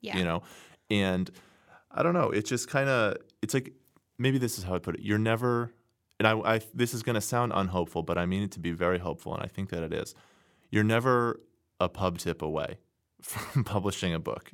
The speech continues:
Speaker 2: You know what I mean? Like, you never are. And, and so sometimes it just kinda disheartens me when I see people who take their, um, you know, their passion and the thing they really love the most and the thing they're tr-, you know, they like because it's this,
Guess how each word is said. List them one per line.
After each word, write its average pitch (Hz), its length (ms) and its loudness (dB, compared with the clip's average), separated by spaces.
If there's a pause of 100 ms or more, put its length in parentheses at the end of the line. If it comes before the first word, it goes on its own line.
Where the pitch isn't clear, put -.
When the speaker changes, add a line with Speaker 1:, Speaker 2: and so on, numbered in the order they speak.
(120)
Speaker 2:
You 101 160 2
know 107 100 6
what 107 100 4
I 104 60 2
mean? 107 240 -2 (360)
Like, 127 160 2
you 139 120 2
never 143 300 2
are. 110 140 6
And, 101 220 0
and 95 180 -4
so 117 240 2
sometimes 123 580 0 (340)
it 107 120 2
just - 240 -2
kinda 113 240 2
disheartens 104 580 0
me 95 140 2
when 90 160 0
I 90 80 2
see 104 240 -4
people 104 400 -2
who 92 180 -4
take 95 460 -2
their, 90 420 4 (540)
um, 82 520 -2
you 92 140 -4
know, 80 160 -2
their 80 140 -4
passion 90 580 -2
and 87 180 -6
the 85 60 -6
thing 90 240 -4
they 80 140 -2
really 87 340 -2
love 82 320 0
the 80 80 -6
most 82 400 -2
and 82 100 -4
the 80 60 -4
thing 90 220 -4
they're 82 120 -2
tr-, - 240 -8
you 92 120 -2
know, 87 100 0
they 87 160 0
like 90 460 2
because 87 380 -4
it's 85 160 -6
this, 82 300 -2